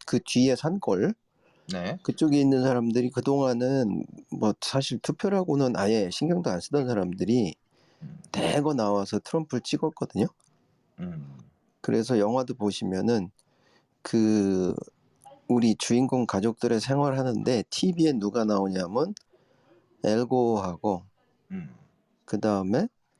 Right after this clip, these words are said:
Speaker 1: 그 클린턴의 그 스캔들 있죠?
Speaker 2: 네.
Speaker 1: 그런 게 쭉 배경으로 깔려요. 그러니까
Speaker 2: 음.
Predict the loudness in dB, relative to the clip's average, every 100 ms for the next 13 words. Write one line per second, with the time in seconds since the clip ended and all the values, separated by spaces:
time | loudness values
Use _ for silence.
0 | _ -8 -4 -2 -2 -2 0 0 0 0
1 | -2 -2 -2 -4 -8 _ _ -12 -2 2
2 | 2 0 -2 0 0 0 0 2 2 2
3 | 0 -4 -2 0 0 0 0 -2 -4 _
4 | _ _ _ -10 -6 -6 -6 -14 _ _
5 | -12 -6 0 2 2 0 0 0 0 2
6 | 0 -2 -2 0 0 0 0 2 0 -2